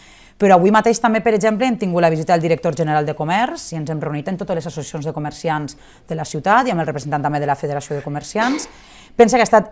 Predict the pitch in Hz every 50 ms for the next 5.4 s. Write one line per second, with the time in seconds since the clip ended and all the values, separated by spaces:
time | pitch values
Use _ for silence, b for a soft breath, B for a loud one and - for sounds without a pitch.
0 | 233 214 208 196 190 185 165 160 165 156 160 151 - 240 240 - 247 196 175 160
1 | 151 143 147 151 160 196 226 233 208 180 160 156 - 196 233 247 B B B B
2 | B B - 160 190 220 226 220 208 165 185 196 202 151 143 170 185 180 156 147
3 | 143 180 180 - 214 175 151 151 156 151 151 151 156 143 170 151 139 165 143 170
4 | 156 151 - 156 139 - - 170 160 - 170 - 165 165 165 160 - - 202 214
5 | 233 240 - - 196 165 165 -